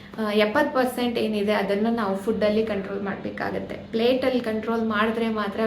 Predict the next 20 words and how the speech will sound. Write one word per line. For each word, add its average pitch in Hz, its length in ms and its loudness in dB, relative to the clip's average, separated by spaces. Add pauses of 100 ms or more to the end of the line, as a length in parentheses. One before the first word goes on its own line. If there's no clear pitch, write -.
ವೇಟ್ 196 200 -2
ಲಾಸ್ 196 300 -4
ಆಗೋದಿಕ್ಕೆ 185 480 -4
ಸಾಧ್ಯ. 190 420 -6 (640)
So 254 60 0
ಹಾಗಂತ 254 320 6 (120)
ತಿಂದೇ 269 340 4
ಇರ್ಬೇಕು 277 400 4
ಅಂತ 262 200 2
ಹೇಳ್ತಾ 247 320 2
ಇಲ್ಲ, 233 260 4
ಹೆಲ್ದಿ 220 340 2
ಫುಡ್ 254 240 -2
ತಿನ್ನಿ 202 300 0
ಅಷ್ಟೇನೆ. - 540 -2 (560)
So 220 280 0
ಇಷ್ಟು 262 220 -2
ಹೇಳ್ತಾ 269 480 0
ಇವತ್ತಿನ 233 360 2
ಒಂದು 220 540 0